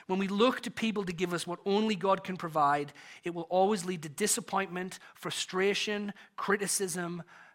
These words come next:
and conflict. But what if, what if you had a friend who could meet your needs,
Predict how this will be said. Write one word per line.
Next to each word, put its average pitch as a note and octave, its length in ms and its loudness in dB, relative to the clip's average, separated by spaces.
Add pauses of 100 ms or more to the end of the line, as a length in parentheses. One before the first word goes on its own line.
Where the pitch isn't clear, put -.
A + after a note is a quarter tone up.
and D3+ 140 -10
conflict. - 640 -6 (1900)
But F3+ 140 -6
what G3+ 220 2
if, - 420 -10 (880)
what G3 160 2
if A#3 140 0
you A3 100 -2
had G3+ 80 2
a E3 60 -4
friend C#3+ 520 -6 (440)
who E3 100 -10
could D#3 160 -8
meet E3+ 240 -6
your E3 200 -4
needs, C3 580 -12